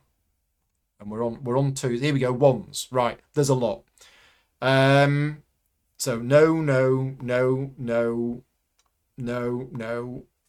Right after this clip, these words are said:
no, no, no, no, no, no.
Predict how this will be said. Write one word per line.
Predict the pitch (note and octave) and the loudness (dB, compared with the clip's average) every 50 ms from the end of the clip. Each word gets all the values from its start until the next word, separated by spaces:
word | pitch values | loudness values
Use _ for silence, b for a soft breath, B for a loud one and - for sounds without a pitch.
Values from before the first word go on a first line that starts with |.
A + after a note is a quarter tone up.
| _ _ _ _ | _ _ _ _
no, | C3 B2+ B2+ B2+ B2+ B2 | -10 -8 -8 -6 -6 -8
no, | A#2 A2 A2+ A2+ A#2 A#2 A#2 C3+ - _ _ _ _ | -10 -10 -10 -10 -12 -14 -16 -20 -20 _ _ _ _
no, | - A#2 A#2 A#2+ A#2+ A#2+ B2 C#3 C#3 _ _ _ _ _ _ _ _ _ _ _ _ _ _ _ _ _ _ _ _ - | -14 -12 -12 -10 -12 -12 -14 -16 -20 _ _ _ _ _ _ _ _ _ _ _ _ _ _ _ _ _ _ _ _ -12
no, | C3 B2+ B2+ B2+ B2 C3+ C3+ - _ _ _ _ _ _ _ _ _ _ _ _ _ _ _ _ _ _ | -8 -8 -8 -8 -8 -10 -14 -16 _ _ _ _ _ _ _ _ _ _ _ _ _ _ _ _ _ _
no, | C#3 A#2+ A#2 A#2+ A#2+ C3 - - _ _ _ _ _ C3 | -14 -10 -10 -10 -10 -12 -14 -20 _ _ _ _ _ -12
no. | A#2+ A#2+ A#2+ B2 C3 C#3 | -10 -8 -8 -10 -12 -16